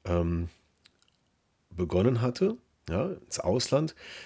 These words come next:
so dass die beiden auch, sag ich mal, in dem Moment schon zwangsläufig getrennt waren. Und, ähm, hatten auch bewusst entschieden, auf Kontakte,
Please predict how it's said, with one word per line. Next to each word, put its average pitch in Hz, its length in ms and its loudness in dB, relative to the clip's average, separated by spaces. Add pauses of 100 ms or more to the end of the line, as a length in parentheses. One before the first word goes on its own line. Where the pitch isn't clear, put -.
so 123 220 0
dass 131 220 0
die - 80 -6
beiden 98 360 -2
auch, - 180 -8
sag 92 140 -8
ich 104 80 -6
mal, 98 200 -2
in 90 100 -4
dem 113 120 0
Moment 120 220 0
schon 107 340 -2
zwangsläufig 107 680 0
getrennt 76 560 -6
waren. 71 520 -4 (1900)
Und, 90 440 0
ähm, 85 400 2 (220)
hatten 101 220 -4
auch 95 80 -4
bewusst 101 380 -2
entschieden, 151 520 0 (240)
auf - 220 -8
Kontakte, 113 720 0